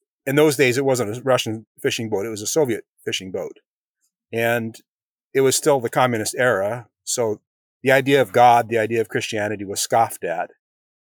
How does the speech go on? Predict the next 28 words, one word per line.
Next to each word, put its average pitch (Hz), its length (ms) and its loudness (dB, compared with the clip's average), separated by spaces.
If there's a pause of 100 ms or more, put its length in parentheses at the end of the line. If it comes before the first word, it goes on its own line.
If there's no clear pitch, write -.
(140)
and 113 240 -4 (140)
everybody 120 460 0
was, 104 320 -4
uh, 101 260 -4 (840)
nice 143 300 0
to 139 80 -4
me 123 120 0
because 117 220 -4
I 120 80 2
was 113 140 0
the 107 60 -10
company 113 280 -4
representative, 107 640 -2
I 90 60 -8
was 92 160 -8
the 92 120 -20
translator. 113 680 -4 (480)
But 131 300 2
after 143 320 2
a 135 40 4
couple 139 300 0
of 120 60 -2
months 123 260 0
on 110 140 0
the 95 60 -8
ship 143 360 0
and 113 140 -4
after 117 440 -4